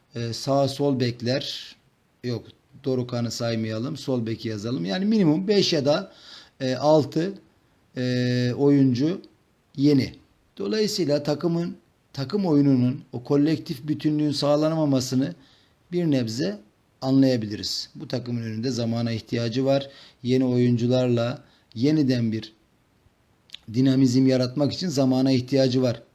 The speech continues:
Bu doğru. Ama şu dipnotta düşmek lazım ki bu takım muhtemelen yaz kampını, e, verimli geçirememiş. E, bunu söylememiz lazım. E, galibiyetten sonra bunları söylemek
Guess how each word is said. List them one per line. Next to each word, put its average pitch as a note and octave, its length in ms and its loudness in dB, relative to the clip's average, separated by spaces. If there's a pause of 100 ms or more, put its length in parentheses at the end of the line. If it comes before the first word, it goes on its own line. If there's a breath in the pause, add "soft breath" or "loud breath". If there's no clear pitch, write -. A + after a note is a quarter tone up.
(100)
Bu A#2+ 160 -4
doğru. A#2+ 480 -2 (260)
Ama B2+ 280 -4 (300 soft breath)
şu D#3+ 220 -10
dipnotta C3 500 -2
düşmek B2+ 400 -4
lazım A#2 380 -2
ki D3 300 -4 (420 loud breath)
bu C3 180 -6
takım C3+ 320 -2
muhtemelen C3 680 -2
yaz C#3 300 0
kampını, A#2 640 -4
e, A2+ 80 -12 (960)
verimli D3 280 0
geçirememiş. D#3 800 -4 (680)
E, - 20 -18 (300)
bunu A#2+ 140 -6
söylememiz A#2+ 560 -4
lazım. A2 380 -10 (680 loud breath)
E, G#2+ 80 -10
galibiyetten C3 680 0
sonra C#3 320 -2
bunları C#3+ 260 -2
söylemek C#3 560 0